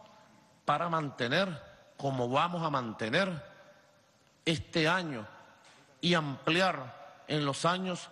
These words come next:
que están por venir las misiones, las grandes misiones, los planes sociales, la educación pública y todo el sistema social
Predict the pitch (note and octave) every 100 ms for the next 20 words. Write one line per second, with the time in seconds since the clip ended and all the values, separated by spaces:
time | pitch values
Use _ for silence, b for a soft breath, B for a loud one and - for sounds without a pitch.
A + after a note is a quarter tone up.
0 | - D3 - E3+ F3+ F3 - E3 D#3 D3+
1 | F3 A3+ F#3+ B B - C3+ E3 C3+ C#3
2 | C3 - F3 A3 G#3 D#3+ C3 B2+ F3+ G3+
3 | F#3 E3+ C#3+ G3+ A3+ A3 F#3 B - D#3
4 | - E3+ F#3+ F#3+ F3 C#3+ F#3+ A3+ G#3+ G3
5 | D#3+ D3+ D3 D3 - F#3 F#3+ D#3+ A#3 C4
6 | A#3+ A#3 A3+ B B G3+ G3+ - - C4
7 | C4 A3+ B3 A3 - F3+ - A3+ B3 A#3
8 | A3 - - - G3+ F3 G#3+ A#3+ A#3 G#3+